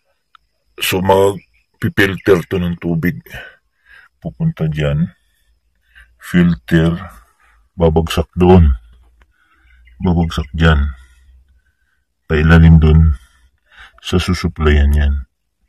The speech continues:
So, naka-triangle. Ito yung isa. Susundan natin yan. Yan yung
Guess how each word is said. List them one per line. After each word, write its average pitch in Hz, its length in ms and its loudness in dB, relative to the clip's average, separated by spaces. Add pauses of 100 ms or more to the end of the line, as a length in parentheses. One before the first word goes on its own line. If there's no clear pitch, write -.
(440)
So, - 160 -12
naka-triangle. 82 960 -2
Ito - 160 -10
yung 76 80 0
isa. 71 480 -6 (800)
Susundan 85 560 -4
natin 76 240 -2
yan. 69 240 -4 (1300)
Yan 87 160 -4
yung 87 240 -4